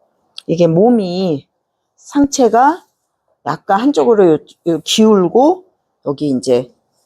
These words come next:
그, 예,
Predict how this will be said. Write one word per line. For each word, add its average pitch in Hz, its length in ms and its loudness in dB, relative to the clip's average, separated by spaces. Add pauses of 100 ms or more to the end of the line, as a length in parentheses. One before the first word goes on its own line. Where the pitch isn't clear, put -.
(520)
그, 123 420 -4 (3000)
예, 139 240 2